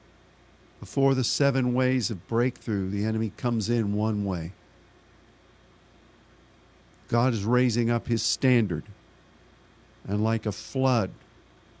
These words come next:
it's gonna overwhelm the enemy. That's coming. The key place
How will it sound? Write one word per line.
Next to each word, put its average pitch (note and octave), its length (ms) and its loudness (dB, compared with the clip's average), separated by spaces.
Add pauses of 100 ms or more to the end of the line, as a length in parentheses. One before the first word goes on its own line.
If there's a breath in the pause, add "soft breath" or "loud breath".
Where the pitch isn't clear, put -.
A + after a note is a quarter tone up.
(300)
it's - 80 -14
gonna B2+ 200 4
overwhelm B2 580 2
the A2+ 120 -2
enemy. G#2 400 -2 (1500)
That's A#2+ 280 -2
coming. C3 480 0 (1900)
The G#2 100 -2
key C#3+ 600 2 (720)
place - 760 2